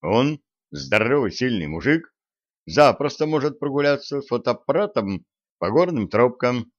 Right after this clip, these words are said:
не будучи отягощён экипировкой,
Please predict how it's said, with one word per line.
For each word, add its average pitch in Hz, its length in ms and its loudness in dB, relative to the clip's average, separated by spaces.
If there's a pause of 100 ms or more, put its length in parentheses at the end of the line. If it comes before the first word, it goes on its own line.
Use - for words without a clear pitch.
(580)
не 104 140 2
будучи 120 420 4
отягощён 113 760 2
экипировкой, 113 760 -2